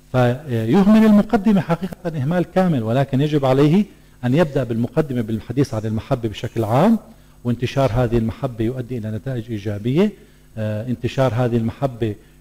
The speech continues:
يوصل الإنسان إلى الطريق السوي وإلى الهدف الأسمى في حياته، يجعل الناس متكاتفين مع بعضهم بعض، يعني يتكلم عن المحبة بشكل عام كمصطلح، وبعد-،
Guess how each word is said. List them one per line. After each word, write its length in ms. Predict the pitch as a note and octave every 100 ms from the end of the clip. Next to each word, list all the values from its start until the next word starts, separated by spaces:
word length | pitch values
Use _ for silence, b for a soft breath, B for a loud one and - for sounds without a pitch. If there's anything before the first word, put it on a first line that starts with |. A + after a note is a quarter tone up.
| -
يوصل 340 | D#3 D3+ B2+
الإنسان 460 | C3 B2+ - C#3 C3
إلى 120 | A#2+
الطريق 320 | - A#2+ C#3 -
السوي 380 | - C3+ C#3+
وإلى 160 | C3+ A2+
الهدف 360 | G#2 C3+ C3 C#3
الأسمى 320 | D3 - B2
في 160 | -
حياته، 580 | G#2+ A#2 C3 D3 D#3 G#3 - B B -
يجعل 320 | C#3 B2 B2
الناس 380 | B2 C3+ C3 A2+
متكاتفين 600 | A#2+ - A#2 A#2+ - C#3
مع 140 | A#2+
بعضهم 400 | G#2+ C3+ C3 C3
بعض، 180 | D#3+ F3+
يعني 160 | C3 A#2 - B2
يتكلم 420 | - B3+ A#3+ E3+
عن 140 | D3+
المحبة 460 | C3+ C3 - D3 C3+
بشكل 360 | A#2+ B2 -
عام 260 | A2+ C#3+ A#2+ - B B B
كمصطلح، 600 | C3+ D3+ - - C4+ A#3 - B B
وبعد-، 380 | C3+ G3+ G#3